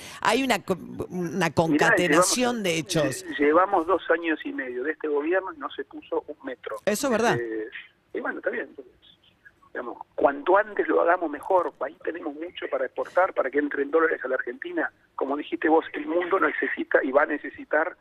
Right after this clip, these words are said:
Speaker 1: Ujú.
Speaker 2: durante muchas décadas energía. Bueno, nosotros tenemos mucha energía para producir.
Speaker 1: Ayer
Speaker 2: La catástrofe del mundo es una oportunidad para nosotros, paradójicamente.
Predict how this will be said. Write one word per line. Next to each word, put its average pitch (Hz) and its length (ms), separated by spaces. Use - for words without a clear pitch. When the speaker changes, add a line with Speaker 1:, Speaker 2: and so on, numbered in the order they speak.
Speaker 1:
Ujú. 190 320
Speaker 2:
durante 127 260
muchas 156 280
décadas 190 340
energía. 127 460
Bueno, 196 160
nosotros - 240
tenemos 165 260
mucha 202 220
energía 147 480
para - 180
producir. - 500
Speaker 1:
Ayer 339 280
Speaker 2:
La - 120
catástrofe - 600
del 147 140
mundo 196 300
es 170 140
una 175 120
oportunidad 151 460
para 156 160
nosotros, 160 400
paradójicamente. 156 760